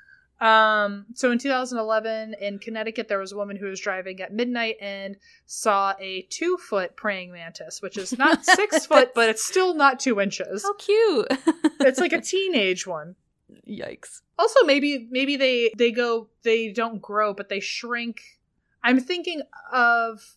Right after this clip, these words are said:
Speaker 1: um, if there's a two-foot praying mantis out there versus the seven-foot, does that mean it's a child one, or does that mean it's actually, like,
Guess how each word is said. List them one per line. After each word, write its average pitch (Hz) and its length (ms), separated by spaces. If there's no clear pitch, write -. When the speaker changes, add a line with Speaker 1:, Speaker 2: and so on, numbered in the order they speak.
Speaker 1:
um, 196 500
if 214 160
there's 214 320
a 202 80
two-foot 220 460
praying 196 240
mantis 185 260
out 175 140
there 180 120
versus 185 320
the 180 120
seven-foot, 202 640
does 214 140
that 226 140
mean 220 120
it's 214 120
a - 40
child 202 340
one, 254 120
or 254 60
does 208 120
that 202 140
mean 196 220
it's 185 200
actually, 185 340
like, 160 360